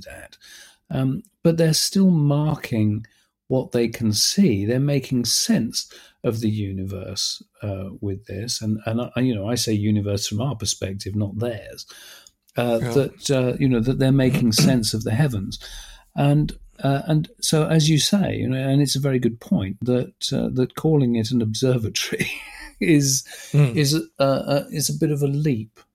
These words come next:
Speaker 1: Um,
Speaker 2: Yeah.
Speaker 1: it's,
Speaker 2: The
Speaker 1: it's an as
Speaker 2: observing
Speaker 1: above, so
Speaker 2: n-
Speaker 1: below thing. I think, is it fair to
Speaker 2: Yeah.
Speaker 1: say that?
Speaker 2: Uh, yes, abs-, absolutely.
Speaker 1: Mm.
Speaker 2: Um,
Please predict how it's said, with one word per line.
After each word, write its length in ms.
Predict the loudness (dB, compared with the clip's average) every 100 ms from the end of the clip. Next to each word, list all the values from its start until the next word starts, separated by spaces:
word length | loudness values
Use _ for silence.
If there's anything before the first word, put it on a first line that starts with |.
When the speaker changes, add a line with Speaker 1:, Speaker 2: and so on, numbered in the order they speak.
| _ _ _
Speaker 1:
Um, 520 | -8 -6 -6 -6 -8 -10
Speaker 2:
Yeah. 220 | -8 -6 -6 -8 _ _ _ _ _ -2
Speaker 1:
it's, 400 | -2 -2 -4 4
Speaker 2:
The 160 | 6
Speaker 1:
it's 100 | 6
an 160 | 8 8
as 100 | 10
Speaker 2:
observing 160 | 8
Speaker 1:
above, 160 | 8 6
so 220 | 8 8
Speaker 2:
n- 60 | 8
Speaker 1:
below 440 | 6 6 6 6
thing. 420 | 2 -4 -4 -4
I 140 | -4 -4
think, 240 | -2 -2
is 220 | -2 2 4
it 40 |
fair 220 | 6 6
to 60 | 4
Speaker 2:
Yeah. 60 |
Speaker 1:
say 120 | 4 4
that? 260 | 4 2 -2 -16 -20 _ _ _ _ _ -20 _ _ _ -20 -12 2
Speaker 2:
Uh, 280 | 4 6 4
yes, 420 | 4 2 2 0 2
abs-, 280 | 0 0 -2
absolutely. 760 | 0 0 2 2 0 -6 -10 -12 _ _ 0
Speaker 1:
Mm. 60 | 4
Speaker 2:
Um, 680 | 6 6 6 4 2 0